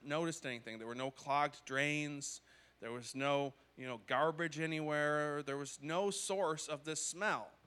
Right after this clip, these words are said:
Then several months later, we start noticing these little flies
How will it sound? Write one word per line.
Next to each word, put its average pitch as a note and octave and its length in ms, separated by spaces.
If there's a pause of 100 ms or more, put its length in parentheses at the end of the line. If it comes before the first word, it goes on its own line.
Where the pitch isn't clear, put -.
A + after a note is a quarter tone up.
(1300)
Then G#3 200
several G#3 440
months F#3 340
later, F3 400
we D#3+ 100
start D#3+ 320
noticing D#3 520
these C#3+ 240
little C3+ 200
flies F3+ 760